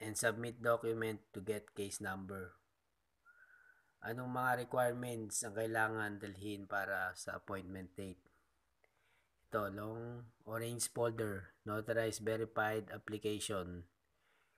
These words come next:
Yung notarized verified application, mamaya papakita ko sa inyo kung saan madadownload yon. Nasa step three yon. Tapos, proof of citizenship.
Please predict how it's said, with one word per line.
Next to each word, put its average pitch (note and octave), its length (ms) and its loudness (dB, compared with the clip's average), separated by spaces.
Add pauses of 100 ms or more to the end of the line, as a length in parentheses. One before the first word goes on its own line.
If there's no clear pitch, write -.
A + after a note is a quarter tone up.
(540)
Yung C#3 480 2
notarized C#3 560 4
verified B2 560 2
application, A2+ 640 0
mamaya G#2 320 -2
papakita G2 480 -2
ko F#2 80 -6
sa F#2+ 160 0
inyo F#2 320 -6 (640)
kung - 160 0
saan A2+ 160 4
madadownload G#2+ 720 4
yon. G2 320 -4
Nasa G#2+ 320 2
step - 560 -2
three A2 240 2
yon. G2 240 -2 (1120)
Tapos, G2+ 560 0
proof G#2+ 240 -4
of F#2 160 -4
citizenship. G#2 1120 -4